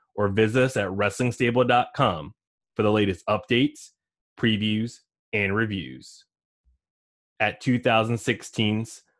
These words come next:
forty-second anniversary, New Japan Pro Wrestling owner Kidani announced the development of the Tiger Mask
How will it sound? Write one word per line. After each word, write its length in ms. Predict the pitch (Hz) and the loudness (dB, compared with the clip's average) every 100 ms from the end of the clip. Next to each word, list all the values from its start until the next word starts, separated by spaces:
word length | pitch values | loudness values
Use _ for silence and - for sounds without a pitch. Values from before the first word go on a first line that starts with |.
| _ _ - | _ _ 0
forty-second 580 | 113 117 - 120 123 113 | 2 2 2 -2 -2 -6
anniversary, 880 | 110 120 120 98 - 92 90 95 _ _ _ _ - | -4 -2 0 -2 -4 -10 -10 -12 _ _ _ _ -2
New 180 | 107 113 | 2 2
Japan 480 | 123 113 117 123 | 0 0 0 0
Pro 220 | 120 120 123 | 0 2 4
Wrestling 460 | 123 113 131 123 131 | 4 2 -2 -2 0
owner 460 | 110 95 90 98 _ _ _ | 0 0 -2 -8 _ _ _
Kidani 600 | 117 127 123 98 90 90 _ _ _ 113 | 0 2 2 2 -2 -6 _ _ _ -2
announced 360 | 113 107 107 | 2 2 0
the 80 | 110 | 0
development 640 | 107 107 135 104 95 98 - - | 0 2 2 2 -2 -6 -12 -4
of 100 | 110 | -2
the 140 | 104 98 | 0 -2
Tiger 460 | - 110 113 120 | 0 0 2 2
Mask 400 | 113 104 107 - | 2 0 -2 -6